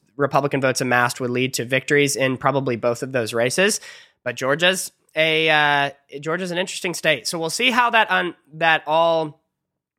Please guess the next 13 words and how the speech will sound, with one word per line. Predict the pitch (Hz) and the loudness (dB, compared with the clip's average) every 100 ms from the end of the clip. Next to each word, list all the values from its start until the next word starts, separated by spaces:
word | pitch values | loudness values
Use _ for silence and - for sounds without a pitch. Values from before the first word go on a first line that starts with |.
| _ _ - | _ _ -6
that | 135 | -2
all | 139 151 | 0 -2
plays | - 170 160 143 | -2 -4 -2 2
out. | 170 123 143 - _ _ _ _ | 2 0 -6 -12 _ _ _ _
I | 147 | -2
think | 190 | 0
the | 180 | 0
Republicans | 160 170 170 156 | -2 -2 -4 -6
should | 165 147 | -10 -4
feel | 147 143 104 | -2 -2 -4
very, | 143 156 170 180 175 | -4 2 4 4 2
very | 143 156 147 139 | 0 0 2 0
confident | - 143 135 123 113 107 | -2 -4 -4 -4 -10 -10